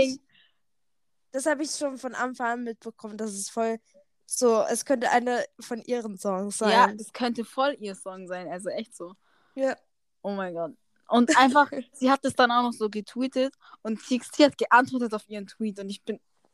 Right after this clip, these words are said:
Speaker 2: Oh, um was? Also was hat sie gesagt?
Speaker 1: Sie so, "Oh yeah, I co-wrote a song for T X T." Und T X T dann so, "I'm so shocked." <laughs> Also den Lyrics so, you know?
Speaker 2: Ja, ja, ja.
Speaker 1: Und sie hat auch unter den TikTok von denen kommentiert und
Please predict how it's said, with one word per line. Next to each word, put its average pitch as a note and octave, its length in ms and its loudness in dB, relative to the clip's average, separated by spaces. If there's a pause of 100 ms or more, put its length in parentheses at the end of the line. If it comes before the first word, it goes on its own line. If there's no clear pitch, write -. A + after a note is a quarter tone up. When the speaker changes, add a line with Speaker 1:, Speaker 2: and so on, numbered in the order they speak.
(200)
Speaker 2:
Oh, C#4+ 400 8
um G#3+ 160 0
was? A3 360 2 (180)
Also A3 200 -2
was A#3+ 160 2
hat A#3+ 160 -4
sie A#3 140 -6
gesagt? A#3+ 480 -6 (260)
Speaker 1:
Sie A3 160 2
so, G3+ 240 4 (720)
"Oh A3 280 6
yeah, G3 400 0 (160)
I F#3 80 -4
co-wrote G3 600 -4
a G3 60 -8
song F#3+ 280 -10
for G3 160 -12
T - 140 -10
X G3 200 -10
T." G3 260 -2
Und F#3+ 80 -4
T G#3 140 -2
X - 100 -8
T G#3 80 2
dann G3 160 6
so, G3+ 140 4
"I'm A3 200 6
so G#3+ 260 2
shocked." G3 480 0
<laughs> C#4 720 4
Also G3 140 -8 (100)
den G#3 200 -6
Lyrics A3 320 -4
so, G3+ 80 -6
you F#3 220 -8
know? G3 180 -2 (260)
Speaker 2:
Ja, C#4 240 8
ja, C4 280 8 (120)
ja. B3+ 200 2
Speaker 1:
Und - 120 -2
sie D4 140 4
hat - 100 0
auch B3+ 220 6
unter C4 260 -6
den B3+ 160 -12
TikTok - 340 -12
von A3 160 -12
denen G3+ 220 -8
kommentiert A3 560 -2
und G#3 180 -8